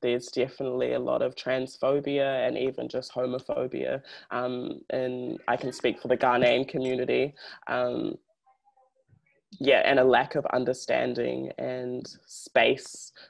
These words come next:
for that kind of thing, um, in general. And I think obviously that's due to co-, colonialism and the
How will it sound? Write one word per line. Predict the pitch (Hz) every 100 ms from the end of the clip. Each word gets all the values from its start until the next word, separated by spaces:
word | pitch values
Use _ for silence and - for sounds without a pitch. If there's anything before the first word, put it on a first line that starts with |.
| _
for | 135
that | 117 - - - - - _ _ _ _ _ _ _ _ -
kind | - 135 131
of | 131
thing, | - 120 131 143 190 _ -
um, | - 123 120 120 139 -
in | 127
general. | - 123 131 127 123
And | 127
I | 123
think | - 120 -
obviously | 127 131 - 131
that's | 127 123 - -
due | 120 120
to | - 120 123 - _ - - -
co-, | 165 156
colonialism | - 170 165 165 160 160 160 160 156 156
and | - 131 127 123 127 -
the | 123 123